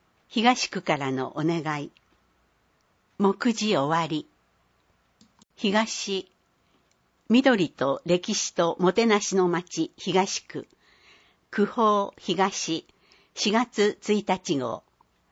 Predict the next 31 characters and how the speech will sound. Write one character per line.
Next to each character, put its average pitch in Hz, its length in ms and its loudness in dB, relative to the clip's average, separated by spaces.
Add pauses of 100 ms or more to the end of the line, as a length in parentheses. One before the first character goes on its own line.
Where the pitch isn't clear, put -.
(680)
七 226 240 6
ペ 226 240 2
ー - 40 0
ジ、 135 380 -8
八 - 300 -4
ペ 208 220 0
ー 160 60 2
ジ、 117 340 -10
編 175 200 2
集。 160 420 -4 (400)
東 233 440 0
区 208 100 0
役 214 220 0
所、 - 340 -6 (140)
区 - 140 0
政 151 380 -2
調 185 220 2
整 170 240 -4
課。 - 300 -10 (1000)
郵 226 160 6
便 220 280 2
番 180 260 -2
号、 123 280 -2 (460)
七 220 320 6
三 170 400 2
二 160 140 6
の 135 280 -2
八 190 380 -4
五 190 300 2
一 151 340 -2
零。 143 260 -2